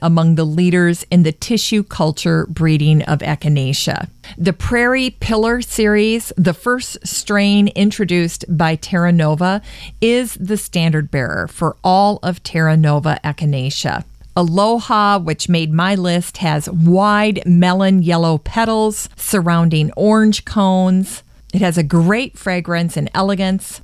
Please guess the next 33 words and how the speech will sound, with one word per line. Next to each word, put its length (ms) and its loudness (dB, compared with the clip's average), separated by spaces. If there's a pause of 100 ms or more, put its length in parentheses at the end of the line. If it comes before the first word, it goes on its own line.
and 120 4
makes 240 0
a 100 -2
huge 800 -6
impact 640 -4
when 180 0
it's 140 -8
planted 500 -2
in 80 4
your 160 2
garden. 540 -4 (200)
And 140 -2
then 260 -4
finally, 680 -8
rounding 500 -2
out 160 -2
my 140 -2
list 540 -4
is 220 0
Mark 420 4
Veeder. 640 -2 (220)
Mark 340 2
Veeder's 640 0
Echinacea 720 -2
Green 560 4 (100)
Envy 640 0 (140)
was 500 2
a 220 -2
sensation 1000 -4
when 140 0
it 80 -6
was 160 -4
introduced. 760 -4